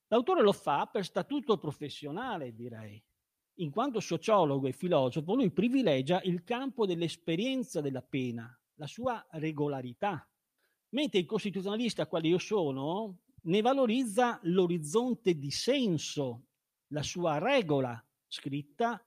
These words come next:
nell'articolo ventisette, terzo comma della Costituzione. Regola e regolarità non vanno mai confuse.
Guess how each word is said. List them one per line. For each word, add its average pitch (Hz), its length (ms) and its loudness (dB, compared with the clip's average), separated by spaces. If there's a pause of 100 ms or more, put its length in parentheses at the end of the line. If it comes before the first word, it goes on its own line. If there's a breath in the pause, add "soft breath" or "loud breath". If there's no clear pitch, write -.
nell'articolo 151 560 -2
ventisette, 143 600 -4
terzo 139 300 -12
comma 123 300 -10
della 131 220 -4
Costituzione. 131 920 -2 (120)
Regola 240 920 4
e 190 100 -2
regolarità 196 1000 2 (340)
non 254 240 2
vanno 254 260 0
mai 240 320 0
confuse. 117 720 -12